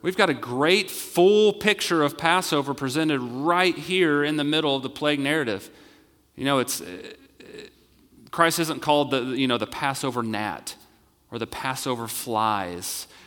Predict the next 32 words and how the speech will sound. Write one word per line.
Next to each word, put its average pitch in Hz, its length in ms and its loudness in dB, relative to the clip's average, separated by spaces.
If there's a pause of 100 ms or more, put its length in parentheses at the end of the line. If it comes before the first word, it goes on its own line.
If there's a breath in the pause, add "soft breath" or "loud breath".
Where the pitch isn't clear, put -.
(100)
or 127 140 0
any 143 160 4
of 135 80 -2
the 131 140 2
other 131 200 2
<laughs> - 140 -12
plagues. 135 640 -2 (540 loud breath)
He's - 100 -20
called 220 120 -4
the 147 60 2
Passover 170 960 2 (320 loud breath)
lamb. 123 960 4 (840 loud breath)
So - 120 -2
that's 180 240 4
why 196 80 8
we 175 140 6
sort 175 180 2
of 156 60 2
get 156 120 4
an 135 140 0
H 151 420 2
D 180 180 2
look 139 600 0
in 135 100 -4
chapter 147 320 0
twelve 151 400 0
and 147 140 -2
thirteen 147 400 0
on 123 220 0
what 156 260 -2
Passover 147 640 -2
is, 127 680 -2